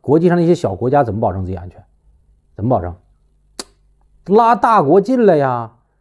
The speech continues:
恶龙也在，是吧？少年也在，我就安全了。<laughs> 你们俩斗呗，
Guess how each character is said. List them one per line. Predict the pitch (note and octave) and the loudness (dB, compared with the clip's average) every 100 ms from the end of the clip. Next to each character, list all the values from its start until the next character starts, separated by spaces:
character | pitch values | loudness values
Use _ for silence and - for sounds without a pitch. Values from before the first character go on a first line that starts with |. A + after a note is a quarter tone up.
| _ | _
恶 | C4+ B3+ | 2 4
龙 | G3 | 4
也 | C4+ E3+ | 4 2
在， | G#2+ F#3+ C3 _ _ _ | 2 0 -2 _ _ _
是 | |
吧？ | F#3 F3 | -6 -4
少 | - A3+ | 0 0
年 | C#3+ F3 | 0 -2
也 | C3 | -2
在， | B2+ B2+ _ _ | -4 -6 _ _
我 | A2 G#2 | -16 -8
就 | A2 | -6
安 | C3 B2 | -6 -8
全 | G#2+ | -8
了。 | G#2 - - _ _ | -10 -12 -20 _ _
<laughs> | - _ _ _ | -20 _ _ _
你 | A#2 | -8
们 | D3+ | -4
俩 | D3+ | -4
斗 | - E3 | -4 -4
呗， | B2 F#2+ | -4 -8